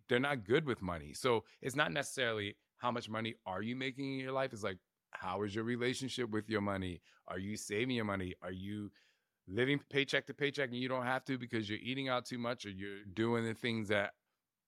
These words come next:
are the quick fixes and not thinking about long term? I asked you all those questions on a scale of one to ten. I just want you to add them all up and average it by one, two, three, four, five, six, seven.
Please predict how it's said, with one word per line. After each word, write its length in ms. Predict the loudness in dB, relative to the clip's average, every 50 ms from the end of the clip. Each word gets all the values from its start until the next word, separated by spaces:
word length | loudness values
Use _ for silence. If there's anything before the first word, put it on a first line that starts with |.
| _ 2
are 520 | 4 6 6 6 6 4 2 0 -2 -4 _ _ _ -8
the 80 | -8
quick 280 | -8 -2 -2 -2 -2 -2
fixes 500 | -4 -4 -4 -4 -2 -4 -2 -2 0 0
and 120 | 0 2
not 240 | 2 2 2 0 -2
thinking 240 | -6 -6 -4 -4 -4
about 320 | -2 0 0 0 0 -2
long 320 | -4 -6 -4 -4 -4 -6 -8
term? 360 | -10 -12 -14 -14 -16 -18 -20 _ _
I 140 | 8 8 8
asked 280 | 8 6 6 4 4 6
you 80 | 6
all 120 | 8 8 8
those 180 | 6 4 4
questions 680 | 4 4 4 4 4 2 -2 -2 -4 -4 -6 -8 -12 -18 _ _ _ _ _ _ _ _ _
on 120 | -4 -4 -4
a 40 | 0
scale 180 | 2 4 4
of 60 | 4
one 100 | 4 2
to 60 | -2 -2
ten. 220 | -2 -2 -2 -2 -2 0
I 100 | 2 2
just 180 | 2 2 0 0
want 160 | -2 0 0
you 80 | 0
to 120 | 0 0 0 0 0
add 220 | 2 2 2 2
them 140 | 2 2 4
all 200 | 4 4 6 6
up 240 | 6 4 4 2 _ _
and 160 | -6 -6 -4 0
average 380 | 2 4 4 4 2 0 0 0
it 140 | 0 0 2
by 100 | 0 0
one, 260 | 2 2 0 0 -2
two, 240 | -2 -2 -4 -4 -4
three, 300 | -4 -4 -2 -2 -2 -4
four, 340 | -4 -2 0 0 0 -2 -4
five, 440 | -4 -4 -2 -2 -2 -2 -6 -8
six, 440 | -10 -10 -8 -8 -8 -8 -12 -18 -14 -10
seven. 560 | -8 -4 -2 0 0 0 0 -2 -4 -4 -6